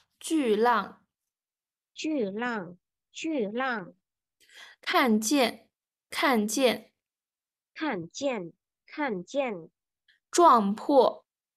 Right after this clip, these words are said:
Speaker 1: 撞破。
Speaker 2: 撞破，撞破。
Speaker 1: 哎，非常好。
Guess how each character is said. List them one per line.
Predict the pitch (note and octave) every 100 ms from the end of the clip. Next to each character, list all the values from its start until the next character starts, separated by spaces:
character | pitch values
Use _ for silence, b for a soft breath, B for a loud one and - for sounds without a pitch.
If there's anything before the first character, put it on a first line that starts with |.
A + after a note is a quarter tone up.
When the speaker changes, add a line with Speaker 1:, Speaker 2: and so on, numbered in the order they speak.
| _
Speaker 1:
撞 | - D#4 A#3+ G#3+
破。 | A3 - C4 - - _ _ _ _ _ _ _ _ _
Speaker 2:
撞 | D#4+ C#4+ F#3+ F3
破， | - C4+ A#3 F#3+ - _ _ _
撞 | D4+ C#4 G3 F3+ _
破。 | C#4+ B3 G3+ - _ -
Speaker 1:
哎， | G#3+ -
非 | - C#4 C#4
常 | - A3 G#3
好。 | A3 A3+ F#3